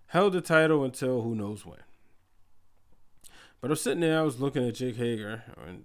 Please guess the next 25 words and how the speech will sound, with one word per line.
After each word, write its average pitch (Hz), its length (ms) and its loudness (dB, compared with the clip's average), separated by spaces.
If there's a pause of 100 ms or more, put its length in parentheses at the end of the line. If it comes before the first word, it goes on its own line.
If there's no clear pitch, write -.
during, 110 540 -10 (640)
um, 65 480 -16 (880)
Dustin 123 540 -4
Rhodes 113 460 -6
versus, 104 1120 -10 (840)
uh, 80 160 -12
Sammy 113 340 -4
Guevara's 107 600 -6
match. - 560 -10 (280)
And 170 80 -6
I 208 60 -4
was 240 160 -8
like, 208 460 -6 (960)
"Did 143 180 -4
we 185 140 -2
really 160 360 -4
care 160 380 0
<laughs> - 20 2
that - 260 -4
you're 143 120 6
there?" 143 380 0 (1300)
So - 160 -16
I 233 80 0
don't 107 180 -4
know. 104 300 -10